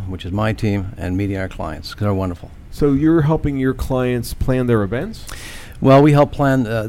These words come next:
Speaker 1: they are there for some form of education that goes on at one end of our business, and at the other end of our business, they're there for social catering events, uh, weddings and such.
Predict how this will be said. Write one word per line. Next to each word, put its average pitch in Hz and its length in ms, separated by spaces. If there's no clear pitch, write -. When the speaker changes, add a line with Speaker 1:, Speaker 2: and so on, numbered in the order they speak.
Speaker 1:
they 135 160
are 131 120
there 123 200
for 117 140
some 113 220
form 113 260
of 104 80
education 107 680
that 101 140
goes 101 220
on 110 240
at 101 80
one 104 160
end 104 100
of 101 80
our 104 140
business, 104 600
and 104 140
at 92 80
the 101 120
other 107 120
end 107 80
of 95 80
our 101 120
business, 92 400
they're 95 240
there 92 200
for - 120
social 92 340
catering 87 320
events, 85 440
uh, 90 160
weddings 82 440
and 90 80
such. - 340